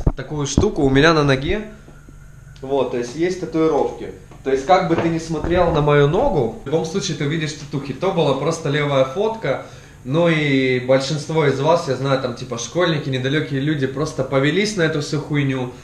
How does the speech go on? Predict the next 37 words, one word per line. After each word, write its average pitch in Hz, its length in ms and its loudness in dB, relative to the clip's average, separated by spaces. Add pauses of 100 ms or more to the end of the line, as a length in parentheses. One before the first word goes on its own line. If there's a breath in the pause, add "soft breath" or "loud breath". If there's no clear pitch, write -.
(460 loud breath)
и 175 160 2
пошло-поехало. 135 840 0
Но 123 100 -2
меня 170 160 2
на 202 100 0
самом 180 280 -2
деле 185 160 0
это 156 160 -2
абсолютно, 170 480 -2 (100)
абсолютно 151 600 -2
не 139 200 0
трогает, 156 500 0
абсолютно 143 480 -4
не 135 140 -4
цепляет, 147 580 -4
потому 131 300 -4
что 113 460 -4 (340 loud breath)
это 147 220 -2
все 165 160 0
реально 143 300 2
детский 143 380 -4
сад, - 420 -4 (340 loud breath)
вот, 120 420 -2
и 139 380 0
воспринимать 147 640 -2
это 143 160 -4
серьезно, 151 520 0
но 135 120 0
это 127 120 0
реально 139 300 -2
нужно 135 220 -2
быть 147 200 -6
такого 139 360 0
же 135 140 -2
уровня 135 420 -2
развития, 131 600 -2
поэтому 127 760 -2